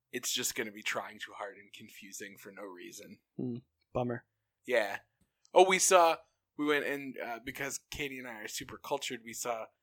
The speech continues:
Speaker 1: the, uh, O N U music department put on Handel's, Handel's Messiah.
Speaker 2: Oh, yeah?
Speaker 1: Yeah. Um, did you know that that Hallelujah song is just the single from that?
Speaker 2: <laughs>
Speaker 1: I didn't. Now I do.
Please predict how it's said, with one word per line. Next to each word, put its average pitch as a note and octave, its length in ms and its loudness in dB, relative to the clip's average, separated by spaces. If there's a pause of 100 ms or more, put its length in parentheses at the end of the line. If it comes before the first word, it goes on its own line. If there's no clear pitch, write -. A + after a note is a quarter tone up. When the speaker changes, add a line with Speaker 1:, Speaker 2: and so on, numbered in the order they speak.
(260)
Speaker 1:
the, A2 280 -12
uh, G2 300 -10
O B2 140 -2
N A#2+ 180 -10
U A2+ 380 -12
music A#2+ 300 -8
department A#2 420 -8
put A#2 120 -8
on A2 140 -10 (100)
Handel's, A#2+ 360 -8 (440)
Handel's B2+ 400 -8
Messiah. C3 640 -6 (720)
Speaker 2:
Oh, D3 40 6
yeah? C#3 200 4 (240)
Speaker 1:
Yeah. A#2 240 -4 (180)
Um, A2 320 -10 (520)
did D3 180 -6
you D3+ 100 -4
know D3+ 160 2
that C#3 200 -4 (220)
that C#3 100 -4 (120)
Hallelujah C3+ 480 0
song C#3+ 300 -2
is C3+ 120 -8
just C3+ 260 -10
the B2+ 80 -2
single C3+ 480 0
from F3+ 300 -2
that? F#3 280 -2 (320)
Speaker 2:
<laughs> - 800 2
Speaker 1:
I - 80 8
didn't. C#3+ 480 -2 (520)
Now D3+ 160 4
I E3 120 -2
do. C3 180 0